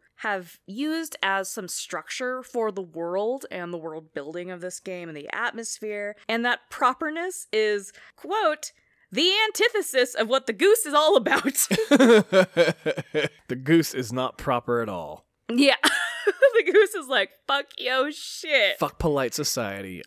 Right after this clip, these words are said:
Speaker 2: I'm a goose motherfucker.
Speaker 1: This goose is from Oakland, too. <laughs> Like,
Speaker 2: <laughs>
Speaker 1: game recognized game, honey. Unfortunately, the placeholder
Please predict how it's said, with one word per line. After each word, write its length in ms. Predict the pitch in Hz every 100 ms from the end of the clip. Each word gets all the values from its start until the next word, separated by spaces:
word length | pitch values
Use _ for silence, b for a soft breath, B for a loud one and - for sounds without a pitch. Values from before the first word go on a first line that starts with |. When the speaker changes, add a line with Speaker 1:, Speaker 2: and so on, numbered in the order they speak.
| -
Speaker 2:
I'm 160 | 123
a 80 | 104
goose 340 | 98 117 101
motherfucker. 600 | - 95 87 - - 76 135
Speaker 1:
This 160 | 311
goose 340 | 277 392 403 -
is 140 | 339
from 180 | 247 214
Oakland, 480 | 208 220 233 202 208
too. 320 | 403 247 190
<laughs> 20 |
Like, 260 | - 392 311
Speaker 2:
<laughs> 500 | 233 220 170 170 175
Speaker 1:
game 240 | 165 202 381
recognized 480 | 330 302 233 226
game, 320 | 208 233 269 277
honey. 600 | 320 254 233 214 220 349
Unfortunately, 960 | 320 415 453 494 494 403 311 277 269 262 _ _ -
the 100 | 285
placeholder 800 | 415 440 494 453 359 294 277 254